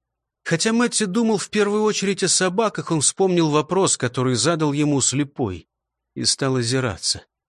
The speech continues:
Он заметил аккуратно расставленную кряжестую мебель и шкафы с книгами ментора. В кухне Джин приготовила противни и миски для замешивания теста — чтобы испечь очередную партию вкуснейшего хлеба.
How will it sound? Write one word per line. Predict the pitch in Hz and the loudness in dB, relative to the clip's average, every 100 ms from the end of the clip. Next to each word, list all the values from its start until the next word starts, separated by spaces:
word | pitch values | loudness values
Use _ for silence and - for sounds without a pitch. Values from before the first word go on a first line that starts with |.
| _ _ _ _ - | _ _ _ _ -4
Он | 139 175 170 | 2 4 4
заметил | 175 202 220 208 190 | 2 2 0 0 0
аккуратно | - 180 196 190 170 | 0 2 0 2 2
расставленную | 160 - 190 170 170 160 151 | 2 0 0 0 2 2 2
кряжестую | 147 165 143 135 - 139 135 | 2 2 2 0 0 0 2
мебель | 139 170 196 180 175 147 | 2 4 2 2 2 2
и | |
шкафы | 123 - 135 - 190 190 | 0 0 -2 -2 -2 -2
с | - | -2
книгами | 165 185 175 175 | 0 0 2 2
ментора. | 175 170 151 160 156 127 _ _ _ _ _ _ | 2 0 0 0 0 -2 _ _ _ _ _ _
В | - - - | -18 -16 -6
кухне | 185 220 202 - 220 220 | 0 0 -2 -2 2 2
Джин | 143 170 196 | 2 2 2
приготовила | - 170 165 160 170 151 143 | 2 2 2 4 4 4 4
противни | 139 139 160 208 214 214 220 214 143 - _ - | 2 2 2 2 0 0 0 0 -4 -10 _ 0
и | 143 175 | 2 4
миски | 170 202 208 - 220 | 4 4 2 0 0
для | 196 | 2
замешивания | 185 170 180 180 208 202 208 208 | 4 4 2 0 0 0 0 0
теста — | 202 151 131 104 - 113 - _ _ - | -2 0 0 0 -4 -6 -8 _ _ -14
чтобы | - 151 131 131 | -2 0 2 2
испечь | 117 - 190 208 - - | 2 0 -2 0 -2 -2
очередную | 196 208 214 180 170 127 120 | -2 0 0 2 2 2 2
партию | 185 196 - 180 156 | 0 0 0 -2 -2
вкуснейшего | - 165 - 156 127 147 151 | -2 -2 2 2 2 0 -2
хлеба. | 151 127 87 85 | 0 -2 -2 -12